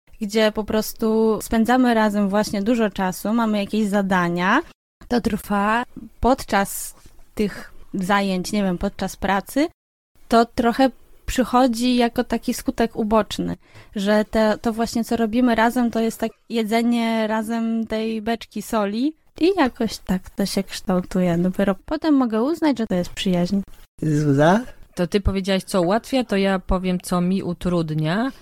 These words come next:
Speaker 3: No to dla mnie trudno jest zbudować przyjaźń, kiedy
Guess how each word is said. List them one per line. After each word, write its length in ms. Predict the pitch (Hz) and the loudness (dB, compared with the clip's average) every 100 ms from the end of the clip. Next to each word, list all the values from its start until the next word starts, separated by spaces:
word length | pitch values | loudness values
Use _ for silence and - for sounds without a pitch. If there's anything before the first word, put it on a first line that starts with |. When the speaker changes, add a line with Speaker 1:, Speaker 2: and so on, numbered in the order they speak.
| - _ - | -20 _ -6
Speaker 3:
No 100 | 170 | -4
to 140 | 190 | -2
dla 240 | 175 202 254 | 0 2 4
mnie 540 | 233 220 214 214 214 - - - - - | 4 4 4 2 0 -6 -20 -20 -12 -2
trudno 380 | 190 220 220 | 2 4 4
jest 140 | 214 196 | 2 2
zbudować 520 | 185 185 208 214 196 | -4 -2 0 0 -2
przyjaźń, 840 | - - 180 180 180 202 202 214 202 | -6 -6 -2 0 2 0 0 -2 -2
kiedy 640 | - 175 170 175 170 175 | -2 -4 0 0 2 0